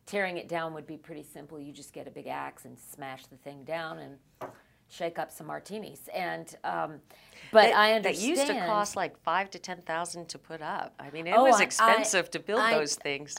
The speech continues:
Speaker 1: yeah, I know, to put, to put them in. And, um, and still some people didn't have to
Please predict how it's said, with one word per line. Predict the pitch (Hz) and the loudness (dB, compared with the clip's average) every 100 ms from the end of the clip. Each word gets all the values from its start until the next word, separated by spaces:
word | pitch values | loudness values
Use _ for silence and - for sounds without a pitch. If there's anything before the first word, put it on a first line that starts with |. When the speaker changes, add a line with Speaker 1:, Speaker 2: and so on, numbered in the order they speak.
| - | -12
Speaker 1:
yeah, | 202 202 254 - - - - | 2 4 4 2 -6 -14 -10
I | 190 | -8
know, | 208 220 143 135 | -4 -4 -4 -6
to | - 175 | -10 -10
put, | - 185 - | -10 -10 -10
to | - | -10
put | 180 185 | -10 -8
them | 175 180 | -6 -2
in. | 214 147 151 _ _ _ _ | -2 -4 -10 _ _ _ _
And, | 175 180 175 170 | -8 -6 -8 -10
um, | 165 165 165 160 _ - | -10 -10 -14 -20 _ -16
and | 180 | -14
still | - 214 | -6 -6
some | 185 175 | -6 -12
people | 170 165 165 | -14 -12 -12
didn't | 156 151 | -12 -14
have | 151 151 | -16 -16
to | - | -16